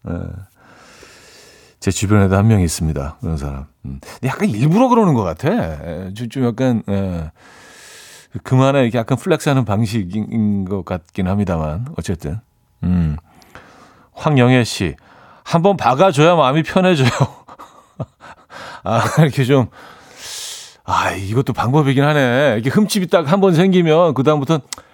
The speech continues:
에휴, 이제 뭐, 그냥 편하게 타지 뭐. 그런 마음.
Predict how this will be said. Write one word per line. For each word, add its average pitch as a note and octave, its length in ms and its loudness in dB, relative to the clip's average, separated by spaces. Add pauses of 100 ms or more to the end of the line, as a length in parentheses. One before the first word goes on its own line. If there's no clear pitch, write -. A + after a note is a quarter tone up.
(140)
에휴, C3+ 300 2
이제 A2 220 -2
뭐, C3+ 240 2
그냥 B2+ 320 -2 (520)
편하게 D3 300 2
타지 C#3+ 300 -6
뭐. A#2 260 -4 (760)
그런 G#2+ 240 0
마음. F2+ 340 -2